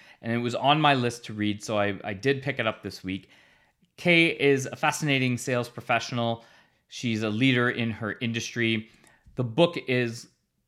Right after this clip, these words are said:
interesting from the standpoint that it's not a book where you would pick it up and read it and get all the secrets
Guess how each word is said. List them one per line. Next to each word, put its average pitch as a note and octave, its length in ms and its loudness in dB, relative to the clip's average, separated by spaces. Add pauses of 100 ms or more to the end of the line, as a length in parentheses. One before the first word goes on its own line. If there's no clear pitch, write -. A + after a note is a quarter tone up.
(140)
interesting E3 520 0
from C#3 200 -4
the B2 60 0
standpoint C3 800 -2
that G#2+ 360 0 (460)
it's C3+ 220 0
not E3 440 2 (200)
a C3 60 -4
book C3 400 2 (220)
where B2+ 240 2
you C3+ 160 4
would C3 140 0
pick E3 160 -2
it C#3 100 2
up B2+ 320 4 (400)
and C3+ 220 2
read C3+ 180 6
it C3+ 200 2
and B2 260 0
get A#2+ 320 2
all C3+ 340 6
the A#2+ 100 -6
secrets B2 800 -6